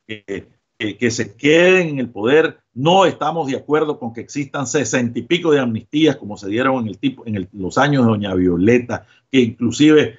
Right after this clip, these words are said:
fueron capaces de amnistiar a una persona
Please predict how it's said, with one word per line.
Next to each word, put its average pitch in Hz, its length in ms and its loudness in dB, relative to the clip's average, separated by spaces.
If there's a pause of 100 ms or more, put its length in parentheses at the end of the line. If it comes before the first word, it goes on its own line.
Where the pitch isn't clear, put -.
(120)
fueron 139 300 -2
capaces 135 540 -2
de 127 100 -2
amnistiar 110 800 -6
a 117 120 -2
una 226 340 4
persona 160 560 -6